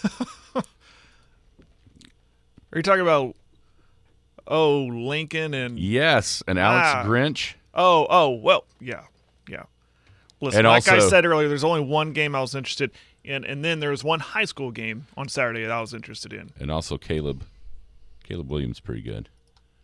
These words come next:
Speaker 2: I think the Arizona Cardinals are in an unbelievable situation. We can hit that, uh, toward the end of the show with a couple of the, the college football games that were out there. And watch out.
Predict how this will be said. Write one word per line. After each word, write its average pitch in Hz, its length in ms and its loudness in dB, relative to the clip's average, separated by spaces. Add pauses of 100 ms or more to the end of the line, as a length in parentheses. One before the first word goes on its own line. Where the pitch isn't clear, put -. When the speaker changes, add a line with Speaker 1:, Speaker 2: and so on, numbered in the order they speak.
(100)
Speaker 2:
I 90 100 -2
think 107 160 0
the 87 140 0
Arizona 82 360 -2
Cardinals 73 460 -4
are 67 100 -4
in 64 80 -6
an 60 240 -8
unbelievable 67 880 -6
situation. - 680 -14 (2250)
We 65 100 -12
can 65 140 -8
hit 65 160 -8
that, 60 180 -6 (340)
uh, 58 240 -12
toward 69 200 -6
the 64 80 -6
end 65 80 -6
of 60 40 -8
the 67 60 -8
show 64 240 -8
with 62 180 -10
a 73 40 -10
couple 71 260 -6
of 64 60 -10
the, 60 120 -8 (680)
the 98 80 -12
college 107 220 2
football 98 240 -2
games 95 260 -2
that 87 60 -4
were 85 140 0
out 87 100 2
there. 85 120 0
And 82 300 0
watch 90 280 2
out. 101 280 -2